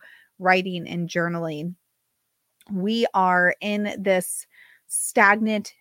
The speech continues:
energetic state, sort of just writing and being p-, in one position, right? To create, to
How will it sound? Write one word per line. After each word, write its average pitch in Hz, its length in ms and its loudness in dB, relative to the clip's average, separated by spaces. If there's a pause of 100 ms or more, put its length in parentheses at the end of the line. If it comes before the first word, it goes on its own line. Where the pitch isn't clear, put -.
(120)
energetic 190 720 -2 (140)
state, - 680 -6
sort 185 400 -4
of 175 100 -2
just - 300 -8
writing 175 640 -2 (500)
and 170 440 -2 (680)
being 180 720 -2 (1160)
p-, - 400 -4
in 202 160 2
one 208 220 0
position, 175 640 -4
right? 170 300 2 (440)
To 208 300 -2
create, - 920 -4
to 180 720 -2